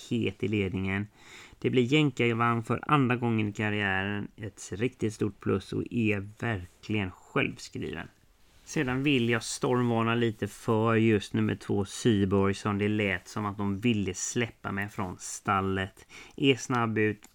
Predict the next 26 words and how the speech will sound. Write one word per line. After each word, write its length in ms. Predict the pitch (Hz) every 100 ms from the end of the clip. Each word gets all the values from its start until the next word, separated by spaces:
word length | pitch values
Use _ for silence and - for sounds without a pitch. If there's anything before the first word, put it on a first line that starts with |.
| -
kommer 360 | 123 117 107
sitta 280 | 110 117 110
tidigt 280 | 120 101 -
i 20 |
ledningen 440 | 107 107 98 101
och 200 | - 117
släpper 520 | - - 123 - - 113
då 240 | 110 87 -
kanske, 640 | - 117 98 - - 101 - - -
får 240 | - 131
en 100 | 120
fin 260 | 117 131 117
resa 280 | 120 113 107
i 60 |
ryggpoledan, 600 | 107 98 - 104 98 101 -
alternativt 680 | 117 113 110 110 110 101 -
att 120 | 98
de 140 | 101
väljer 260 | 101 98 90
att 100 | -
köra 600 | - - 117 110 92 92
i 40 | 101
ledningen. 480 | 104 92 92 92 - - -
Här 260 | - 123 117
blir 200 | 117 104
det 140 | 104